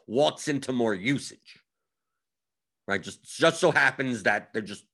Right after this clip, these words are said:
giving him the ball and on the three-point line, and he's hitting seven three-pointers. It happens once in a blue moon,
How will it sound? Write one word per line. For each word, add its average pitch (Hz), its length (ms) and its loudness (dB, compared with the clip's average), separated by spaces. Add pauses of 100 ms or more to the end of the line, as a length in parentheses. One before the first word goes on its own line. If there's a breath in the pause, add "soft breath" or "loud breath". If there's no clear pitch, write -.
(100)
giving 113 240 -4
him 135 120 -2
the 139 60 0
ball 165 540 4
and 135 260 -2 (840 soft breath)
on 110 80 -8
the 117 80 -6
three-point 147 420 0
line, 101 220 0
and 101 100 -4
he's 98 160 -8
hitting 107 220 -4
seven 110 420 -2
three-pointers. - 760 -10 (840)
It - 60 -10
happens 117 300 -6
once 127 240 -6
in 131 60 -4
a 127 60 0
blue 123 180 0
moon, 147 360 0